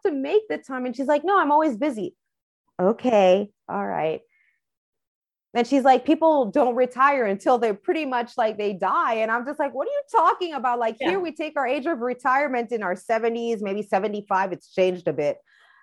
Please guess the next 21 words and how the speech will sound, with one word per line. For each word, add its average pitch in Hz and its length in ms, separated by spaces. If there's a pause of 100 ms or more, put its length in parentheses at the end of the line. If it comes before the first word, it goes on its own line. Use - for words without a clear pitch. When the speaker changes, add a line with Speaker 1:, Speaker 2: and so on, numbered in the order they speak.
(160)
Speaker 1:
Before 247 300
it 233 60
used 233 120
to 196 60
be 180 100
sixty 220 540
and 170 140
stuff 214 240
like 165 180
that. 302 360
And 170 240
it's - 260 (220)
gone 160 240
up. 190 220
But 185 120
in 185 100
the 185 80
sense 233 300
of, 208 100
I'm 202 160
like, 185 180